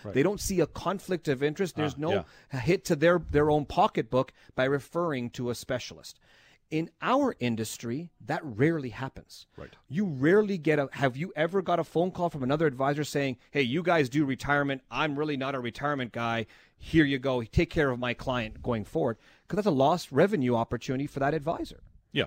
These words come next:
Speaker 1: exactly.
Speaker 2: And I think our industry does not do that. I think when you're, when you're, you're kind of go direct, the, the customer has to go direct to whoever they want to take care of them or work with them in their financial situation.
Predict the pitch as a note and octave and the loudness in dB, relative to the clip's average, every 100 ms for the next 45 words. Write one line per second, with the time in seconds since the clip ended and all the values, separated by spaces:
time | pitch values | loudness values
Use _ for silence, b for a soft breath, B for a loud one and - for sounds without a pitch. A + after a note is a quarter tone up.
0 | - F#2+ D#2+ C2+ - D#3 D#3+ G#3+ A3 - | -2 -10 -10 -6 0 2 2 0 -2 0
1 | D#3+ A#3 D3+ C3 A#2 - - G2 F#3+ - | 2 2 0 -2 -2 -8 -10 -10 -10 -12
2 | b b b - D#3+ F3+ C#3 C#3 D#3 - | b b b 2 4 4 0 -4 -4 -4
3 | A3+ D#4 F#2+ - - C3+ E3+ E3 - b | -2 -2 -4 -6 -4 -2 0 -2 -4 b
4 | b B2+ D3 D#3 D#3+ C#3+ C#3 D3 - C#3+ | b -2 -2 -2 -4 -2 -2 -4 -6 -2
5 | C3 C3 B2 D3 - A#3 F3 A2+ A2 - | 0 0 0 -2 0 0 0 -2 6 8
6 | G3+ E3+ D#3+ C3+ C#3+ - A2 G2+ _ - | 8 6 2 2 0 -2 -8 -8 _ -4
7 | D3+ - - G#3+ - A3 A3 F3+ E3 - | -4 -4 -4 -4 0 0 2 0 -2 -2
8 | C#3 C3+ A#2+ B2 A#2+ D#3 - - b b | 2 2 4 0 2 0 -2 -14 b b
9 | b - D3 - C3+ C#3+ D3+ D#3+ C#3 C3+ | b 0 2 2 4 4 4 0 2 2
10 | B2+ C3 C3+ - - B2+ - C3+ B2+ B2+ | 2 0 -2 -8 -4 -4 -2 0 0 0
11 | B2+ B2 B2 b b - A2+ A2 D3 C#3+ | -2 -2 -4 b b -2 2 4 4 4
12 | C#3+ - A#2+ A#2+ A#2 A2+ - A2+ A2+ A2+ | -2 0 -2 0 -2 -2 -2 -4 -4 -8
13 | A2 A#2+ - A2+ C3 C#3+ F#2 | -8 -10 -8 -8 -6 -8 -10